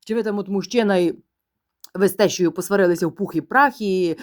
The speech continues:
теща була не права, і жінка це зрозуміла, стала на вашу сторону, і теж з мамою там не спілкувалася. Півроку, більше, місяць, неважливо. І тут вона вже тихенько з мамою спілкується, але вам поки що про це ще не сказала. А то нам це не договарює.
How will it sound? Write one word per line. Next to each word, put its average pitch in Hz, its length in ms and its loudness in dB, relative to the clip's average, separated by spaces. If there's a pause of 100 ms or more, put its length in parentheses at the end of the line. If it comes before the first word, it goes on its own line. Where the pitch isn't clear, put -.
(320)
теща 190 200 -2
була 180 120 0
не 170 100 0
права, 196 340 2
і 202 60 0
жінка 185 260 0
це 170 140 -6
зрозуміла, 202 480 0
стала 190 240 0
на 180 80 0
вашу 165 220 -4
сторону, 240 500 0
і 165 100 -4
теж 220 300 -4
з 175 40 -6
мамою 196 320 2
там 175 120 -2
не 170 60 -2
спілкувалася. 131 1080 -4
Півроку, 226 520 0
більше, 156 680 -4
місяць, 190 440 -2
неважливо. 156 400 -2 (480)
І 196 80 -4
тут 277 140 0
вона 269 160 2
вже 233 100 2
тихенько 233 280 -2
з 202 140 -10
мамою 220 200 2
спілкується, 277 460 2
але 214 80 2
вам 277 120 0
поки - 180 -6
що 240 120 -12
про 214 140 -14
це 226 100 -6
ще 202 120 -8
не 220 100 -6
сказала. 143 520 -10 (400)
А - 60 -10
то - 120 -12
нам 220 180 0
це 190 100 -4
не 196 120 0
договарює. 143 420 -6